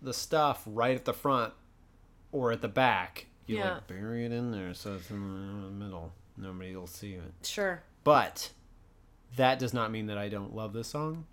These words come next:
Speaker 2: Oh, man, it's so good.
Speaker 1: Because I do love this
Speaker 2: It's
Speaker 1: song.
Speaker 2: so freaking good.
Speaker 1: Yeah.
Speaker 2: It's maybe one of my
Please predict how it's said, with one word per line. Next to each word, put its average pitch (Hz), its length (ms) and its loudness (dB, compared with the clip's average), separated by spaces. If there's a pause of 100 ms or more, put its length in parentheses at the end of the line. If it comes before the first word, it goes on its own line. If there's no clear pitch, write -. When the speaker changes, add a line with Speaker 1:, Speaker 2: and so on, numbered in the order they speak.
Speaker 2:
Oh, 185 220 -6
man, 170 220 -6
it's - 100 -4
so 185 200 -2
good. 180 80 -4
Speaker 1:
Because 117 240 -2
I 120 80 2
do 139 220 -4
love 143 260 0
this 107 180 -4
Speaker 2:
It's 233 60 -2
Speaker 1:
song. 104 100 -2
Speaker 2:
so 302 360 2
freaking 302 420 -4
good. 294 500 2
Speaker 1:
Yeah. 262 300 2 (300)
Speaker 2:
It's - 180 0
maybe 320 600 4
one 285 240 2
of 277 80 2
my 262 220 2